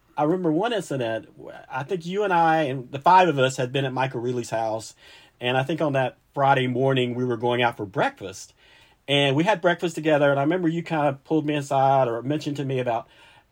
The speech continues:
"Let's, instead of you and I going to meet all these guys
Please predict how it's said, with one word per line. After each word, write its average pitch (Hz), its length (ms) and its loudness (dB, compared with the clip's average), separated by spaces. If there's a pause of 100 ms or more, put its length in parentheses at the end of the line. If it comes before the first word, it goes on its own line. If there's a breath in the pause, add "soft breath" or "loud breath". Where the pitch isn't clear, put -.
(140)
"Let's, 185 480 0
instead 214 340 -2
of 185 120 0
you 185 160 0
and 180 80 2
I 170 140 4
going 151 420 2
to 143 120 -2
meet 135 340 0
all 120 180 -2
these 165 180 -4
guys 110 540 -4